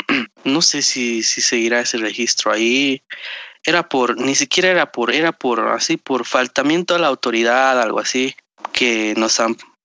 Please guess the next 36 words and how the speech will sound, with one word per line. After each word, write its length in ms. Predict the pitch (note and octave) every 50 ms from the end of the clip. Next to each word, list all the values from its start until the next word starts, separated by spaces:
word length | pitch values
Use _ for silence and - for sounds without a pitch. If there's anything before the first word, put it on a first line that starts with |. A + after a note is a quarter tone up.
| _ _ -
encerrado 540 | - B2 B2+ C#3 C3+ C3 C3 C3+ B2+ B2+ B2
tres 320 | - - C3 C3+ - -
horas, 220 | D#3 D3 B2 A#2 A2+
de 80 | A#2
pronto 320 | - - C#3 C#3+ C#3+ - A#2
desde 200 | A2+ - - A2+
las 160 | A2 - -
tres 240 | - - C3+ C3 B2+
de 80 | A#2+
la 80 | A2+ A2+
mañana 360 | A#2 A#2 A#2 B2 B2+ B2 A#2+ - -
hasta 280 | C3 - - - B2
las 220 | A2 A2 G#2+ G#2+ A2+
seis. 400 | - B2 A2 G2+ G2 - - - _ _ _ _ -
Y 120 | - A2+ -
fue 400 | _ - C3+ B2+ A#2+ A2+ A2 G#2 - -
algo 280 | A#2+ A#2+ A2+ G#2+ G#2
bastante 760 | G#2+ G#2+ - - A#2+ A#2+ A#2+ A2+ - G#2+ G#2 G#2+ G#2+ - - _ _ _ _ _ _ _ _ _ _ - - - -
ab-, 160 | - - - - -
un 100 | D3 C#3
absurdo. 600 | B2+ A#2 - - - C3 B2 A#2+ A#2+ - - - - -
Y 180 | C#3 C3+ A#2
en 80 | C3 B2+
realidad, 520 | D3 D3 D3+ D#3+ E3 F3+ F#3+ G3+ F#3 - _
eh, 260 | - C3+ B2 A#2+ A#2+ A2+
tal 240 | - - C3 C3 C3
vez 220 | C#3+ D#3+ E3+ E3
si 260 | - - - B2 A#2
tuviéramos 580 | - - C3 C3 C#3+ D#3 D3+ C#3+ C3 B2 A#2+ -
que 120 | - A2+
ser 220 | - - B2+ A#2 A#2
súper, 560 | - - C#3 - - B2+ A#2+ A#2 A2 G#2 F#2+ - - - - - -
eh, 400 | - A2+ A2 A2 G#2+ G#2+ G#2+ G#2+ - - -
técnicos, 800 | - A2 A2 - A#2 A2+ G#2+ - - B2+ D#3 F3+ - - - - - - - - - - - - - - - - - -
nos 220 | - B2+ B2+ - -
han 280 | D3 D3+ D#3 D3+ D3+